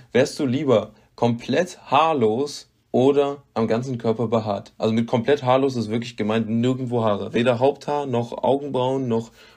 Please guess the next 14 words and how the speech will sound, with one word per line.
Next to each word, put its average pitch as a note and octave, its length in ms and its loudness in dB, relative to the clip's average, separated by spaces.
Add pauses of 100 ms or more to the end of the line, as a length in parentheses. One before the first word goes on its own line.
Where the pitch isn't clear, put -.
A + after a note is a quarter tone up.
(140)
ähm, A2 520 0 (200)
Brusthaare, C3 640 0
weiß C3 240 -2
ich D3 60 -8
nicht C#3+ 160 -10
was. D3 240 -4 (460)
Ähm, B2 400 0
oder B2+ 220 2
halt C#3 180 0
eben C3+ 260 -2
komplett B2+ 420 0
behaart, G2 440 -4
also G#2 180 -4
ganz G#2+ 480 -2